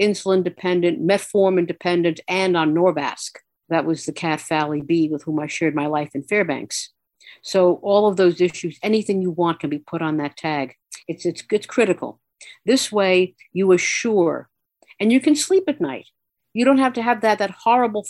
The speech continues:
thought of, "What if I never came home?" Now we're in the colder period of the year. Black ice is a real phenomenon. I have a friend who was getting the Wall Street Journal at the bottom of the driveway for her husband, and she, she shattered her ankle irreparably.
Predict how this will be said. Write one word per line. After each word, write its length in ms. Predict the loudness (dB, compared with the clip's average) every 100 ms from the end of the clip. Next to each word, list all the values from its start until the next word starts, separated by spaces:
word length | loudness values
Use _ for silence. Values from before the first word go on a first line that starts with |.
| -4
thought 220 | 0 0
of, 100 | 0
"What 160 | -2 -2
if 120 | -2
I 100 | -2
never 280 | -2 -2 -6
came 280 | -4 -2 0
home?" 380 | 0 2 0 -6 _ _ _ _ -20 -20 -2
Now 400 | 2 4 6 6
we're 160 | 4
in 140 | 2 0
the 80 |
colder 420 | -2 0 0 0 -4
period 340 | -2 0 2
of 100 | 2
the 100 | -2
year. 480 | 0 0 2 -2 -6 _ _ _ _
Black 360 | 0 0 0 0
ice 380 | 2 0 -2 -4
is 100 | -2
a 80 | 0
real 240 | 0 -2
phenomenon. 720 | -2 -2 0 0 -2 -2 -8 -14 _ _ _ _ _ -8
I 80 | -2
have 160 | 0 0
a 40 |
friend 520 | -2 0 2 2 0 -6 _ _ -20 _
who 280 | 0 2 2
was 200 | 0 -4
getting 280 | 0 4 4
the 80 | 4
Wall 260 | 2 0
Street 340 | -2 -4 -4 -2
Journal 380 | 2 2 2 0
at 80 |
the 80 | -4
bottom 320 | -2 0 0
of 80 | -2
the 80 | -2
driveway 540 | -2 0 2 0 -2
for 160 | -4 -6
her 160 | -6 -2
husband, 520 | -2 -2 0 0 0 _ _ -6
and 100 | -6
she, 140 | -4
she 320 | -8 -8 -8
shattered 440 | -6 -2 0 0 -2
her 120 | -2
ankle 340 | -2 -4 -10 -10
irreparably. 720 | -2 -2 0 -4 -4 -10 -14